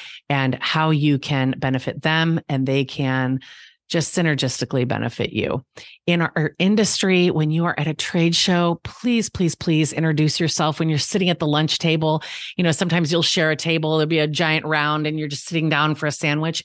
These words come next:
Introduce yourself to everyone at the table.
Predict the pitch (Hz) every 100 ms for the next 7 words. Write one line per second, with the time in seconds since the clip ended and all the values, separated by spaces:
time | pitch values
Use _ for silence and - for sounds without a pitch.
0 | - 214 226 226 226 - 185 - 143 -
1 | 160 165 180 180 175 156 147 - 160 156
2 | 135 127